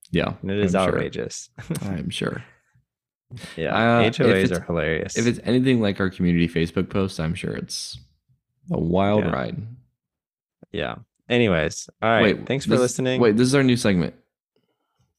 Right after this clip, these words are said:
Speaker 1: Um, I have, I have, I have a minute. I have a minute to do this. I don't know how to do this. I don't know how to do this.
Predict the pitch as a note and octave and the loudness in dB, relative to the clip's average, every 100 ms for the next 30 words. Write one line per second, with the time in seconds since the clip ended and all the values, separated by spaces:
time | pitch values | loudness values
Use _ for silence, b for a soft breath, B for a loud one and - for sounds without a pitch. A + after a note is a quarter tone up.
0 | _ _ _ _ _ _ _ _ _ _ | _ _ _ _ _ _ _ _ _ _
1 | F#2+ F#2 F2+ F2+ - F#2 G2+ G2 - G2+ | -4 0 0 -2 0 2 4 2 0 -2
2 | F#2+ - - G2+ F#2 F2+ F2+ - - F#2 | -2 -4 -2 0 2 2 2 0 -2 0
3 | F2+ F#2 E2 F2+ E2+ D#2+ F#2 F2+ F2 F2 | 2 0 0 -2 -2 0 0 2 2 2
4 | F2 E2 E2 F2+ F2+ F#2 F2 F2 E2+ | 0 0 0 0 0 0 0 0 0